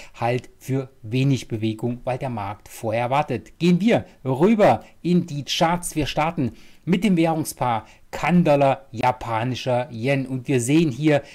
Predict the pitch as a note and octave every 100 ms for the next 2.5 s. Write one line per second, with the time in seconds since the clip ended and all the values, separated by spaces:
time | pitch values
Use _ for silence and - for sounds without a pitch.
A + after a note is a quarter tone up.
0 | - - B2+ - B2+ C3 - _ A2+ B2+
1 | D3 E3 F3+ A2 G#2+ A#2+ B2+ B2+ - _
2 | - G#2 G#2 A2+